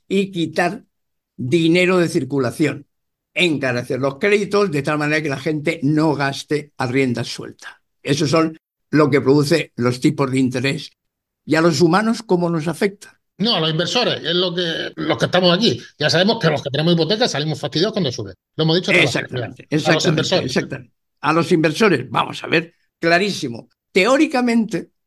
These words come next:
Speaker 1: teóricamente, digo teóricamente porque desde que los bancos centrales se han metido en la función de financieros, los mercados están completamente descontrolados. Normalmente las acciones,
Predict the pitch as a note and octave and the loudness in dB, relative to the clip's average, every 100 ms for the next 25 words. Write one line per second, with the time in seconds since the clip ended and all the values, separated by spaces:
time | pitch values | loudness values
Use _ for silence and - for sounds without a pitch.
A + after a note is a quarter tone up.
0 | _ A#2 D3+ F3 E3+ F3 D3+ C3 D#3 D#3 | _ 0 2 4 2 0 -2 -2 0 0
1 | D#3+ E3+ D3+ F3 D#3+ C3 C3 C#3 C#3 C3 | -2 -2 -2 -2 -4 -6 -4 -2 -2 -2
2 | B2+ C3 B2+ C#3+ D3 D3 C#3+ D#3 F3 D3 | -2 -2 -2 -2 -4 -4 -2 0 0 -2
3 | - C3 C#3 D3 C#3 F3 D#3 A#2 A#2+ B2 | -2 -2 -2 -2 0 0 0 -2 -4 -4
4 | A#2 A#2+ E3 E3 - _ _ - B2+ F3 | -6 0 2 0 -4 _ _ -10 0 2
5 | F3 A#2+ - A#2 B2+ F3+ G3+ A#3+ - - | 0 -4 -10 -8 0 2 4 2 -2 -12
6 | _ _ _ _ _ - D3 C3 C3 B2+ | _ _ _ _ _ -4 -2 -2 -2 -2
7 | C#3 D#3+ D3 E3+ G3 C#3 F#3+ D3+ B2 A2+ | -2 -2 -2 -4 -2 -2 -2 -2 -4 -8
8 | - B2+ B2 E3+ F#3+ - - _ _ _ | -6 -4 0 2 0 -6 -20 _ _ _
9 | _ C#3+ E3 G#3+ A#3+ F#3+ G#3 C3+ E3+ B2 | _ 0 4 4 2 2 2 0 -4 -4
10 | - A#3 E3+ F4+ - - | -2 -2 -4 -8 -12 -20